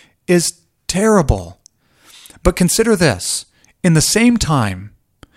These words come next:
there have been roughly eighty thousand to a hundred and twenty thousand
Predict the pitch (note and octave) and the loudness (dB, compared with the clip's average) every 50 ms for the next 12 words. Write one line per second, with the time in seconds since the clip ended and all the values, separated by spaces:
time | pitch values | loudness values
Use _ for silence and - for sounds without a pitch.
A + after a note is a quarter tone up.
0 | - - - - - - _ - B2 E3 F3+ F#3 E3+ E3+ F#3 E3+ D3+ D#3+ E3 D#3+ | -20 -20 -20 -20 -20 -16 _ 0 4 4 6 6 6 4 2 2 2 2 2 2
1 | D3+ C#3+ C3+ D3 D3+ D#3+ - - - D#3 D3 D3 - _ F3+ E3 F3 G3+ G#3 G#3 | 2 2 4 4 4 4 4 2 0 0 0 0 -2 _ 4 4 6 6 6 4
2 | G3 - - C#3+ B2 B2 B2 B2 C3 C#3+ B2+ - - C#3 B2+ A#2+ D#3 F3+ E3+ D3+ | 2 2 2 2 4 4 2 2 0 -4 -6 0 2 2 2 4 2 2 0 0
3 | D3 A#2+ - F3 F3+ F3+ F3 D3+ - - A#2+ G#2+ G#2+ A2 G#2+ A#2+ A2+ A2+ A2+ | -2 -2 2 2 4 4 2 2 2 2 4 4 4 2 2 0 -2 -4 -4